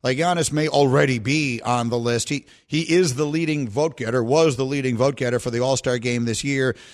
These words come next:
He's a champion. He's a two-time M V P. And I think between his social media presence, his just overall likability, his re-signing to stay in Milwaukee and deciding he wasn't gonna join up with a super team, there's just candidly nothing about Giannis not to love.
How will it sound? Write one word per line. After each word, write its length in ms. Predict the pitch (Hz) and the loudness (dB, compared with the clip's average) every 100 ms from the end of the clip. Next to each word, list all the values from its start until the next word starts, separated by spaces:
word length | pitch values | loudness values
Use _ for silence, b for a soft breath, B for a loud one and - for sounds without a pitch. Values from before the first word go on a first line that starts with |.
| B | B
He's 160 | 131 123 | -2 -2
a 60 | |
champion. 500 | - 170 170 135 156 | 0 -2 -2 -2 -2
He's 160 | 147 139 | -2 -2
a 60 | 135 | -2
two-time 500 | 156 147 151 143 139 | -4 -2 -2 -2 -2
M 160 | 139 | -2
V 140 | 127 131 | -4 -6
P. 240 | 147 139 | -4 -2
And 120 | 131 | -2
I 100 | 127 | -2
think 340 | 113 143 131 - B B | -2 -2 -2 -6 B B
between 380 | - 127 147 131 | -6 -2 -2 -2
his 140 | 120 | -2
social 360 | - 139 131 123 | 0 0 0 -2
media 400 | 135 175 165 151 | -2 -2 0 0
presence, 480 | 123 147 131 131 123 | 0 -2 0 -2 -4
his 160 | 127 | -6
just 220 | - 151 - | -4 -4 -2
overall 640 | 160 175 139 135 131 123 | 2 2 2 0 0 -2
likability, 920 | 120 143 135 117 107 147 143 139 131 B B B | -2 -2 -4 -6 -2 0 0 -2 -4 B B B
his 200 | 123 107 | -4 -4
re-signing 600 | 117 165 - 156 147 143 | -2 -4 -2 -2 -2 -4
to 60 | 110 | -6
stay 320 | - 147 156 | -8 -4 -4
in 100 | 147 | -4
Milwaukee 640 | 131 127 131 139 135 135 | -4 -2 0 0 -2 -6
and 80 | 123 | -4
deciding 440 | 110 - 139 135 120 | -4 -2 -2 -2 -4
he 100 | 113 | -4
wasn't 340 | 117 135 131 | -2 -2 -2
gonna 180 | 123 107 | -4 -4
join 360 | 92 139 147 | -6 -4 -2
up 160 | 143 139 | -2 -4
with 100 | 117 | -6
a 60 | 104 | -6
super 340 | 147 143 135 | -4 -4 -4
team, 300 | - 139 127 B B - | -4 -4 -4 B B -6
there's 140 | 139 | -4
just 260 | 156 190 - | 0 -2 -2
candidly 480 | 170 165 147 143 131 | -4 -2 -2 -4 -4
nothing 680 | 123 131 139 135 175 160 | -2 2 2 2 0 0
about 240 | 135 127 117 | 0 -2 -2
Giannis 440 | 120 131 139 120 | -4 -4 -4 -4
not 280 | 117 127 - | -2 -2 -2
to 80 | 127 | -6
love. 640 | 98 101 120 139 156 160 | -6 -2 0 0 -2 -6